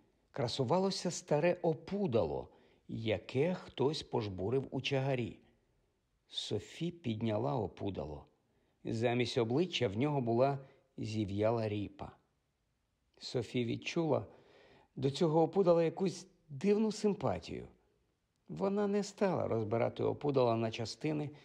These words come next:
щоб взяти собі ціпок, а застромила його між гілками. Тепер опудало хвацько височило над кущем глоду,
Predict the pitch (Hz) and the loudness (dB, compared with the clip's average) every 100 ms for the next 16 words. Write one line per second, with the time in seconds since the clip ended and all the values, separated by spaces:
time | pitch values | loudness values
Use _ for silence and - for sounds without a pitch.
0 | - - - 127 110 107 113 113 123 - | -20 -12 0 2 2 2 2 2 -2 -2
1 | 104 110 - 113 - - - - _ _ | -2 -4 -4 -6 -6 -8 -10 -20 _ _
2 | _ _ _ _ _ - 120 110 107 - | _ _ _ _ _ 0 2 2 -2 -14
3 | _ _ - 123 127 117 - 110 104 139 | _ _ -10 -2 0 0 -2 0 2 0
4 | 175 117 104 120 110 101 110 107 - 71 | 0 0 0 -2 -2 -2 -4 -4 -6 -10
5 | - - _ _ _ _ _ _ _ _ | -10 -18 _ _ _ _ _ _ _ _
6 | - - - 69 123 143 - _ _ _ | -6 -6 -4 -4 -4 -6 -12 _ _ _
7 | 120 113 147 208 208 185 - 143 147 175 | -2 0 2 4 6 6 4 6 6 6
8 | - 196 170 147 135 110 135 135 127 117 | 2 2 2 2 0 2 4 4 4 0
9 | - 120 - 123 123 104 113 98 85 | 0 0 2 2 0 0 2 4 2